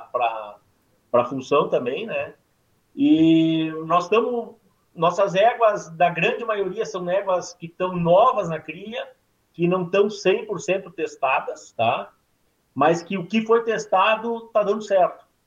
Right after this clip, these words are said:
tá? Eu acho que isso aí é importante. Então, eh, não tô vendendo éguas que, que não deram certo, tô vendendo éguas que tenho quase certeza que darão certo, tá? Então,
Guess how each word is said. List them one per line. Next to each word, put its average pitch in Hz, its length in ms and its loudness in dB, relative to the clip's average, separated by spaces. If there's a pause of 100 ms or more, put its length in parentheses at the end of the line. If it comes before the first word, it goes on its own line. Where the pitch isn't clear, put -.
(300)
tá? 117 240 -2
Eu 135 140 2
acho 147 140 0
que 170 80 -10
isso 165 120 -8
aí 165 120 -4
é - 20 -8
importante. 190 640 -4 (420)
Então, 160 920 -4 (440)
eh, 151 340 0
não 160 180 -2
tô 196 120 2
vendendo 196 340 2
éguas 190 380 2
que, 170 420 -8
que 165 140 -14
não 196 180 0
deram 190 200 2
certo, 165 480 0
tô 151 100 -6
vendendo 156 400 -4
éguas 180 320 -4
que 190 380 -18 (840)
tenho 175 240 2
quase 220 240 2
certeza 208 360 -2
que 208 100 -10
darão 190 320 2
certo, 143 400 -2 (640)
tá? 117 400 -4 (340)
Então, 170 720 -4